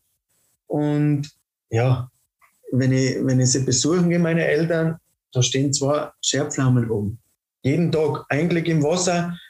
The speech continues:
Und es war eine riesen, riesengroße Bereicherung, auch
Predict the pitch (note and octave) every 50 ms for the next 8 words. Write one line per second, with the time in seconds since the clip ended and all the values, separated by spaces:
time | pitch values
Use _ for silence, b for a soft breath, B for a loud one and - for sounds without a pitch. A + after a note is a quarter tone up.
0 | B _ _ _ - C3+ C#3 C#3+ C#3 C3+ C3 C3+ C3 B2+ - D3+ C#3+ D3 D#3+ D#3
1 | - - - _ - C#3 C3+ C3+ C#3+ D#3+ F3+ G3 F#3+ - F3+ D#3+ C#3+ C#3 D#3+ F3+
2 | F#3 F3+ F3 D3 C3+ C#3+ D#3 E3 - D#3+ - D3+ C#3 - A#2+ B2+ D3 E3+ D#3+ -
3 | C3 A#2+ A#2+ A#2+ - - - B2+ C#3 D#3+ E3 E3